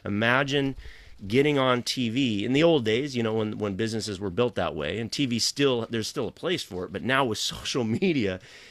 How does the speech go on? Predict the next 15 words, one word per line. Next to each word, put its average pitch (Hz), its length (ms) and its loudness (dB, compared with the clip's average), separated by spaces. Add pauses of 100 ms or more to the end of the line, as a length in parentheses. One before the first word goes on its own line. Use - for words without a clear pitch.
(180)
everybody's 156 560 4
at 107 80 -2
home, 143 560 2 (440)
everybody's 131 500 2
watching 117 540 0
videos, 143 460 0
they're 107 200 0
looking 127 340 0
for 117 120 -10
quality 123 400 0
content 120 500 -6
that 101 140 -4
will 92 100 -8
help 127 260 -4
them, 196 260 -2